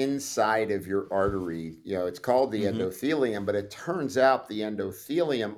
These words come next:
Speaker 1: also has a lining called the glycocalyx. And the glycocalyx is there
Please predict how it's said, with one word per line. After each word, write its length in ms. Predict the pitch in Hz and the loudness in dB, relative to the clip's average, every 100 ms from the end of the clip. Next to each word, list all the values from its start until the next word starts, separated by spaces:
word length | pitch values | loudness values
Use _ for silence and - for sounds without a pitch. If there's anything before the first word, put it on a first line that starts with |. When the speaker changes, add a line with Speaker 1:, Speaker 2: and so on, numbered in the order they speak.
| - | -2
Speaker 1:
also 480 | 104 104 - 101 | 0 0 -2 -2
has 580 | 92 98 98 95 92 87 _ _ _ _ _ | 0 0 0 0 -2 -8 _ _ _ _ _
a 160 | 117 110 | 4 4
lining 720 | 98 107 123 120 95 90 85 | 4 2 2 0 -4 -6 -10
called 360 | 85 107 101 95 | 0 2 2 0
the 140 | 92 | -6
glycocalyx. 1500 | 92 98 95 113 - 120 110 110 - 98 85 64 - - - _ _ _ _ _ - | -6 -6 -2 -2 -2 -2 -2 -6 -6 -4 -4 -6 -12 -20 -20 _ _ _ _ _ -8
And 180 | 113 117 | -4 -2
the 80 | 110 | -4
glycocalyx 1400 | 113 113 156 190 151 139 - - 160 170 135 117 - - | -2 2 2 2 2 2 -2 -4 2 4 4 0 -2 -10
is 300 | 110 107 98 | -6 -6 -6
there 540 | 90 104 107 104 101 | -2 2 4 2 2